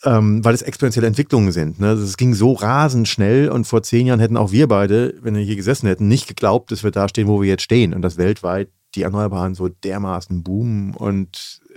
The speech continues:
fünfmal mehr Investitionen in Erneuerbare als in Atom und Kohle zusammen weltweit. Fünfmal mehr. Achthundertsechzig Milliarden Dollar. Also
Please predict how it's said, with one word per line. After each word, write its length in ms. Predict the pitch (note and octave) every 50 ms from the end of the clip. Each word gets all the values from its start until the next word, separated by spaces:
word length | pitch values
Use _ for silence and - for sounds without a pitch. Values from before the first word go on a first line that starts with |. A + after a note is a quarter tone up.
| -
fünfmal 580 | - - - D3+ F3+ G#3 F#3+ - C#3 B2+ B2 B2
mehr 240 | A#2 A2+ A#2 A#2+ A#2
Investitionen 960 | A#2 A2 G#2+ G2+ G#2 G2+ - - G#2 - - - - - A2 A2+ A#2 A#2 A2+
in 100 | A#2 G#2
Erneuerbare 800 | F#2+ F#2+ F#2 F#2+ G2+ G#2+ A2+ A2 A2 G#2+ A2 A2+ A2 A2+ A2 G#2+ - _ _ _ _ -
als 240 | F#2+ G#2+ A2 -
in 80 | A2+ G#2+
Atom 300 | G2 - - A2+ A2+ A2
und 80 | G#2+ -
Kohle 260 | - A2 A#2 A2 G#2
zusammen 640 | - - - B2 A2 F2+ G#2+ A#2 E3+ F3+ G#2 D2+
weltweit. 480 | - - - - - - - - - -
Fünfmal 500 | - - G#3 A#3 A3 - - D#3 D#3+ D3+
mehr. 300 | C3+ C#3 C#3+ - - - C#3 -
Achthundertsechzig 640 | C#3+ D3 - - D3 C3+ A2+ B2+ B2 - - A2+ -
Milliarden 540 | A2 G2 F2+ G2+ B2+ - - - C3+ B2 G2+
Dollar. 320 | G#2+ A#2+ C3 G2+ - -
Also 200 | G#2+ A2+ A2 A2